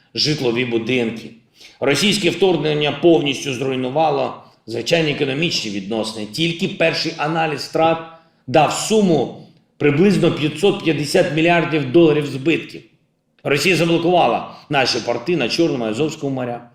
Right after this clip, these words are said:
Це значно знизило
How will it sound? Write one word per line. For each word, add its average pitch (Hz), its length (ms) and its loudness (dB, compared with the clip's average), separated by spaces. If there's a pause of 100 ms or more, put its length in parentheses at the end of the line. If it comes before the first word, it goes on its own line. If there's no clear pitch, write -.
(200)
Це 113 340 0 (180)
значно 123 600 -4 (1160)
знизило 131 840 4